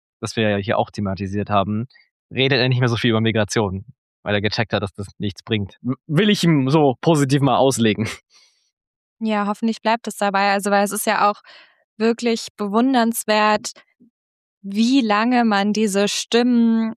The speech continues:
Speaker 2: aus Journalismus, aus, von Experten, PolitikwissenschaftlerInnen <laughs> ignorieren konnte, die Daten von Studien, die legit gesagt haben, das ist keine gute Idee,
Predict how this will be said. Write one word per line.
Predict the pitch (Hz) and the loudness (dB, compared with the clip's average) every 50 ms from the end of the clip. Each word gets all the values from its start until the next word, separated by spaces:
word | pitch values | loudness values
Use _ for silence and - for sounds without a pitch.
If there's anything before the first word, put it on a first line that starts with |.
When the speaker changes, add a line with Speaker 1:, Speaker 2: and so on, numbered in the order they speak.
| - - | -8 -4
Speaker 2:
aus | 208 202 202 202 202 202 208 - - - - - - - - _ _ _ _ _ _ _ - | -2 0 0 2 0 0 -2 -6 -10 -16 -16 -18 -20 -20 -20 _ _ _ _ _ _ _ -6
Journalismus, | - 226 214 208 208 202 208 220 220 - - 220 214 214 - - - | -2 0 2 2 2 2 2 0 0 -2 -2 -2 -2 -2 -4 -4 -2
aus, | - 214 208 208 208 - - - - - - - - - _ _ | 0 2 2 0 0 -4 -6 -12 -14 -20 -20 -20 -20 -20 _ _
von | - - 214 | -4 -2 -2
Experten, | - - 220 - - - - 202 208 214 220 226 - - 214 214 | -2 -2 -4 -6 -4 -2 0 2 2 2 2 0 0 -2 -2 -2
PolitikwissenschaftlerInnen | - - 220 208 - 240 233 _ - 214 - - 208 - 214 202 - - 196 - - 190 196 190 185 - | -2 -2 -4 -4 -2 -4 -6 _ -8 -8 -6 -4 -4 -4 -4 -4 -2 -2 -2 0 0 -2 -2 -2 -4 -6
<laughs> | - | -6
ignorieren | 226 - - 226 214 226 208 240 285 294 214 269 233 | -8 -2 0 0 2 2 2 2 2 2 2 2 0
konnte, | - - - 208 208 214 214 - 220 214 214 | 0 0 -2 -2 -2 -2 -2 -2 -2 -2 -2
die | 208 208 214 202 202 190 | -2 -2 -2 -2 -2 -2
Daten | - 208 190 190 208 247 277 - - 254 247 247 | 0 0 2 2 2 2 0 0 -2 -4 -4 -2
von | - 233 220 214 | -2 -2 -4 -4
Studien, | - - - 247 254 262 240 233 226 226 220 220 220 226 - - - _ | -4 -8 -6 -4 -4 -2 -2 0 0 0 0 0 -2 -4 -8 -14 -16 _
die | - 220 | -8 -6
legit | 208 208 208 - 240 240 - - | -4 -4 -4 -2 -4 -4 -4 -4
gesagt | 247 220 - 208 220 - - | -2 0 2 0 0 0 0
haben, | 233 208 208 | 0 0 0
das | 202 - | -2 -4
ist | - 233 - - | -4 -4 -4 -4
keine | - 226 214 208 220 233 220 | -4 -2 0 2 2 2 0
gute | 202 226 233 233 - - | 0 -2 -4 -2 -2 -2
Idee, | 208 - 196 202 185 - 202 208 214 214 226 233 | -2 0 -2 -2 0 2 2 4 4 4 2 0